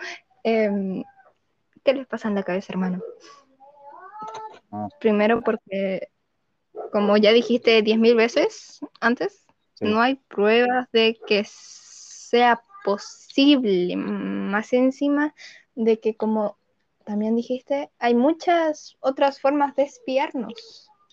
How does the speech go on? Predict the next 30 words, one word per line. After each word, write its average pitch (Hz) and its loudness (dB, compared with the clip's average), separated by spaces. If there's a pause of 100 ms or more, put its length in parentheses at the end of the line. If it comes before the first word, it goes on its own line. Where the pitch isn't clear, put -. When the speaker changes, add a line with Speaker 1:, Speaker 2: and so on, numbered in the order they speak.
(1200)
Speaker 2:
Colocando 208 -8
cámaras 202 -2
Speaker 1:
Aunque 214 -2
Speaker 2:
en 220 -2
los 226 -10
postes 127 -2
a 110 0
través 104 2
de 98 4 (320)
la 107 2
tecnología 98 0
de 220 4
hoy 208 2
en 196 -2
Speaker 1:
celular, 226 6
Speaker 2:
día. 226 -4 (640)
Speaker 1:
sí, - -10
exacto. 226 -4
Speaker 2:
Celular, 143 0 (480)
sí. 110 -2 (1800)
Speaker 1:
Es 240 -2
que, 233 0
la 240 0
verdad, 247 4 (1200)
mm, 240 4
no 269 2
sé 214 0
qué 214 -4
estaban 196 -4
pensando. 190 -8